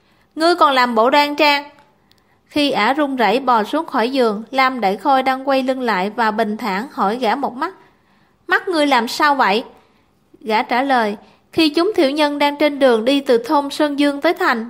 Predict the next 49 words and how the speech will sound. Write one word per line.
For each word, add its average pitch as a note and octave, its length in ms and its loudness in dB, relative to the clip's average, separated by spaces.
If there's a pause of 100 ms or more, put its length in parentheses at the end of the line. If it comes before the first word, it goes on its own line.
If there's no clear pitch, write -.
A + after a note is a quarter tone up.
trời A#3 220 4
đã G#3+ 140 0
lạnh A3+ 320 -2
tới E4+ 100 0
mức F#4+ 200 -2
đóng D#4+ 220 -2
băng. C#4 220 0 (320)
Bọn B3+ 280 2
tiểu B3+ 120 2
nhân D4+ 280 -2
cố E4+ 140 0
tìm C4+ 320 0
người A#3 200 2
giúp D#4+ 160 0 (140)
nhưng D4 280 -6
chỉ A3 200 0
thấy F4+ 220 2
một F4+ 240 0
lão A3 180 -2
già C4 260 0
khòm G#3+ 360 -4
nộm G#3+ 300 0
đang C4+ 180 -2
cưỡi A3+ 220 -2
ngựa G#3+ 220 0
đi. C4 240 2 (380)
Chắc G4 180 0
lúc G4 200 0
đó E4+ 260 4 (180)
hắn G4+ 280 0
vừa E4+ 120 6
làm A#3 300 0
điều A3+ 200 4
gì A3 240 -2
khuất G4+ 280 -2 (100)
tất G4+ 160 2 (340)
nên D4 360 0
ngay D4+ 180 0
khi D#4 140 0
nhìn C4+ 240 -4
thấy D#4 300 0
chúng G4 260 0
tiểu A3 160 2
nhân D4 320 -2
đã A#3+ 120 0
vội A3 220 0
vã A3+ 180 0
bỏ A3+ 240 0
chạy. G3+ 340 -2